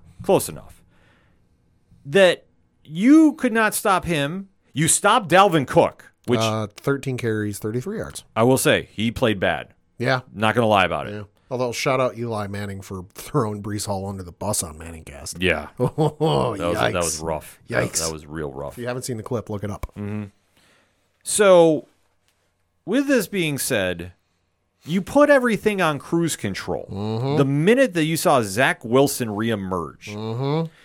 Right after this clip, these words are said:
Speaker 1: And I will say this,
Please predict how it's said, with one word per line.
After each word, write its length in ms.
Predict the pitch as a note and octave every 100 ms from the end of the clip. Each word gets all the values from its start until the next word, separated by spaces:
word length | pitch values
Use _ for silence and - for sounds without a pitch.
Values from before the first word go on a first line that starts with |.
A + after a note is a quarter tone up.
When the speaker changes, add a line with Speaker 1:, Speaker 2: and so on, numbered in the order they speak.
| _ _ _ -
Speaker 1:
And 300 | C#3+ D3+ C#3 _
I 180 | A#2+ F3
will 260 | C4 C#4+ C4+
say 380 | - G#3+ G3 F3+
this, 640 | A#2 A2 G2+ - - -